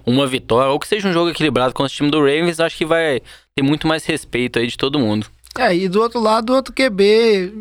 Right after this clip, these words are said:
Speaker 2: divertido de assistir, tem sido o Josh Allen.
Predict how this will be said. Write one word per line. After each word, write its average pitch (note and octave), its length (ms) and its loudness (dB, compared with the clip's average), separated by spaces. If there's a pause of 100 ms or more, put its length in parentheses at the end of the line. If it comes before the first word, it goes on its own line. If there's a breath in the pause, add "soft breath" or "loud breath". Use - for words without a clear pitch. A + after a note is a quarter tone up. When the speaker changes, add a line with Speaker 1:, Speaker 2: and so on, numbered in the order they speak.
(120)
Speaker 2:
divertido F3 520 -2
de G3 40 4
assistir, G#3+ 500 -2 (160)
tem G3 140 2
sido F3+ 460 2
o E3 100 0
Josh E3 360 -4
Allen. G3 340 -2